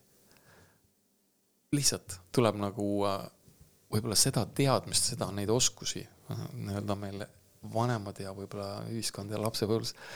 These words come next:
väga palju ei anta kaasa, et, et lihtsalt, äh, mitte seda nagu hullult seda nuga karta, nagu ainult öelda, et see kõik on paha, et see,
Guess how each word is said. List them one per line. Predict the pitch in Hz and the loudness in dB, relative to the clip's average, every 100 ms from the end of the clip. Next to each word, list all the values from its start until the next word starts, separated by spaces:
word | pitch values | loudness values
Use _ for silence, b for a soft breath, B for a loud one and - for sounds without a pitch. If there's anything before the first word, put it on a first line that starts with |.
| B B | B B
väga | - 127 117 | 2 4 4
palju | 107 110 | 2 4
ei | 127 | 4
anta | 147 - 104 | 4 2 2
kaasa, | 131 95 - 101 107 | 4 6 4 2 -4
et, | 113 - - | -10 -10 -10
et | 104 - | -10 -4
lihtsalt, | 113 - 98 - - | 0 2 0 -4 -10
äh, | 107 107 | -8 -4
mitte | 120 123 - | -4 -4 -4
seda | 104 104 104 | -4 -4 -8
nagu | 104 101 117 117 | -12 -12 -14 -8
hullult | 135 131 117 - | -4 -2 -2 -2
seda | - 110 | -6 -6
nuga | 110 123 107 95 | -4 -2 -2 -4
karta, | 113 135 - - 104 | 0 0 0 -4 -6
nagu | 107 104 120 | -6 -10 -8
ainult | 117 120 107 - B B B B - | -4 -2 -4 -8 B B B B -2
öelda, | 110 101 | -2 -2
et | 95 | -4
see | - 110 | -4 -4
kõik | 117 117 113 | -8 -8 -10
on | 107 | -2
paha, | 135 123 104 | -2 0 -4
et | 104 - | -4 -2
see, | 110 107 | -2 -2